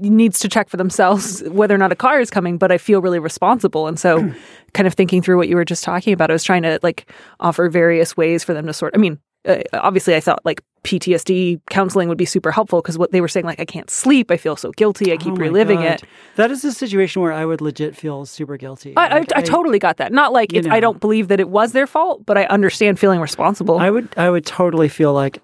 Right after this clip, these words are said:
Speaker 2: I had contributed to that, and I would be, I would beat myself up, ab-, up about that, whether I thought that was the right thing to do or not.
Speaker 1: Right. You
Speaker 2: Like
Speaker 1: wouldn't encourage someone else to, but you understand the,
Speaker 2: Yeah,
Speaker 1: the feeling.
Speaker 2: I mean, I think it's, it's natural in a situation like that, for sure.
Speaker 1: Sure.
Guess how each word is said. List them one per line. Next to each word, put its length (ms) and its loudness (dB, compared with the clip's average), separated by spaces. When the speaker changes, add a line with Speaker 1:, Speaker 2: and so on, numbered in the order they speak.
Speaker 2:
I 140 -2
had 180 -2
contributed 460 -2
to 80 -4
that, 140 0
and 100 -2
I 80 -2
would 160 -6
be, 240 -4
I 120 0
would 120 2
beat 140 0
myself 320 -2
up, 140 -6
ab-, 100 -6
up 280 -8
about 240 -2
that, 180 -4
whether 240 0
I 60 -2
thought 260 -2
that 120 -8
was 140 -8
the 80 -8
right 160 -6
thing 160 -4
to 80 -12
do 140 -6
or 100 -6
not. 220 -6
Speaker 1:
Right. 120 4
You 120 2
Speaker 2:
Like 80 4
Speaker 1:
wouldn't 80 6
encourage 340 2
someone 240 0
else 220 2
to, 180 2
but 140 -4
you 140 2
understand 500 -2
the, 60 4
Speaker 2:
Yeah, 260 4
Speaker 1:
the 80 -2
feeling. 220 2
Speaker 2:
I 20 2
mean, 80 2
I 40 0
think 220 -4
it's, 300 -4
it's 200 -12
natural 680 -2
in 100 -10
a 60 -8
situation 440 -8
like 200 -8
that, 340 -14
for 180 -16
sure. 420 -8
Speaker 1:
Sure. 300 0